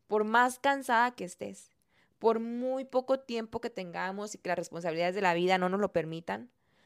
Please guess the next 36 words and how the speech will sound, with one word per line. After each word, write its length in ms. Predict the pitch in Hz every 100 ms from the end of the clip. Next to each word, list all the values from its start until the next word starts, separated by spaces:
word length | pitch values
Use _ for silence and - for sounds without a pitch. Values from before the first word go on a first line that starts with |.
| _
no 180 | - 208
hacer 260 | 262 262 247
ejercicio, 800 | 247 226 190 190 185 - 185 180
no 140 | 185
dedicarnos 500 | 220 240 220 208 226
un 80 | 208
momento 460 | 208 202 190 190 208
para 200 | 202 185
conectar 420 | 160 156 165 165
con 120 | 190
nuestro 320 | 180 - 175
cuerpo, 580 | - 175 180 180 196 202 _ _ _ _ _
es 180 | 202 196
morir 340 | 220 220 214
lentamente. 840 | 190 196 202 190 170 180 185 - _ _ - - -
Permitir 360 | 185 196 196
que 100 | 226
la 120 | 262 247
flojera 460 | 180 - 196 214
y 20 |
la 120 | 208 185
falta 240 | 180 185
de 80 | 226
procrastinación, 1000 | 190 - 165 - 160 156 - 185 190 -
la 140 | 170
procrastinación 600 | 175 170 175 165 160 196
o 40 | 208
la 80 |
falta 280 | 185 185 180
de 40 | 214
motivación 680 | 175 160 151 156 185 190 - _ _ _ _ _ _
nos 180 | - 180
mantengan 480 | 180 175 190 190 220
en 100 | 220
donde 220 | 185 156
estamos, 560 | 160 156 160 220 277